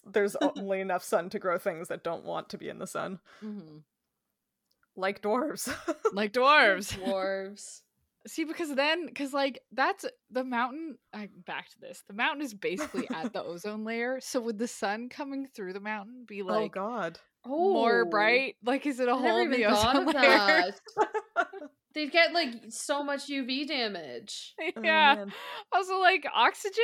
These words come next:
Speaker 2: Can they get enough oxygen if it doesn't
Speaker 1: Yeah,
Speaker 2: have,
Speaker 1: where's,
Speaker 2: like
Speaker 1: where's the air coming from?
Speaker 2: I mean, I guess technically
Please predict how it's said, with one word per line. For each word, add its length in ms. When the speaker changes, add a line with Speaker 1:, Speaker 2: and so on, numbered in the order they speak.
Speaker 2:
Can 140
they 80
get 180
enough 200
oxygen 600
if 140
it 120
doesn't 200
Speaker 1:
Yeah, 160
Speaker 2:
have, 100
Speaker 1:
where's, 300
Speaker 2:
like 340
Speaker 1:
where's 220
the 200
air 220
coming 340
from? 380
Speaker 2:
I 80
mean, 140
I 80
guess 320
technically 1040